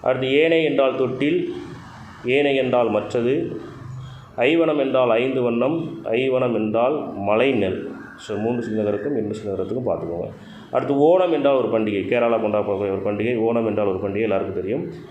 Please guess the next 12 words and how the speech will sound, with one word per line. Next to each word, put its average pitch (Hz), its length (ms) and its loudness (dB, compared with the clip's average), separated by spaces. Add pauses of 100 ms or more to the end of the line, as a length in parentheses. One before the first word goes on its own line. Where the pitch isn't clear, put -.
So, 165 200 -2
இரண்டு 151 300 2
சுழி 143 140 0
நகரம் 123 280 2
ஓணம் 120 300 2
என்றால் 113 360 0 (540)
எழுத்துச்சாரிகை. 107 720 0 (580)
So, 107 200 -2
இந்த 101 140 -2
வீடியோ 113 240 2
பார்த்ததுக்கு 107 400 0
நன்றி. 101 280 -2